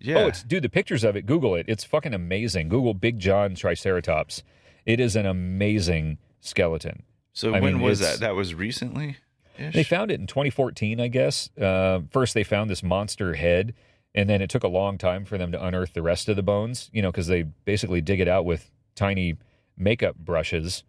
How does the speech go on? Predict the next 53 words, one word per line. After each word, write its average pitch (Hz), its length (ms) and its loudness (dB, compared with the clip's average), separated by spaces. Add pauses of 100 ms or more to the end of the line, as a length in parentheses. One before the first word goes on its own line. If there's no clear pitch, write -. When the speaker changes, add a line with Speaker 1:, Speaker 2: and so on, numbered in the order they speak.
(140)
Speaker 2:
or 85 120 0
however 90 400 2 (360)
paleontologists 95 1040 0
do 110 240 2
it. 98 80 2
They 104 100 2
just 98 160 -2
don't 95 200 0
dig 101 180 2
up 104 120 0
the 90 80 -8
bones, 87 380 0
right? 87 180 2
They 95 100 -2
gotta 90 200 2
do 90 160 0
it 85 140 -2 (480)
by 87 220 0
just 85 220 -6
kind 92 140 -2
of 80 100 -4
brushing 90 320 0
away 87 260 2
the 82 120 -2
dust 85 500 0
little 87 200 2
by 85 100 2
little. 87 260 0
So 98 180 0
it 78 80 -4
takes 95 200 -2
a 92 40 -4
lot 87 200 2
of 85 60 -2
years 92 300 -2
to 82 200 0 (420)
unearth 98 360 0
a 85 60 -2
whole 90 160 2
skeleton. 92 600 0 (400)
Um, 87 120 2
Speaker 1:
Seven 87 300 4
million 101 320 0
is 90 160 -4
a 69 60 -6 (200)
bargain. 82 580 -2 (140)
That 101 200 -2
is 87 220 -4
not 80 300 -4
right. 76 360 -4 (420)
You 98 120 -2
know, 117 240 4
Speaker 2:
No. 76 60 -6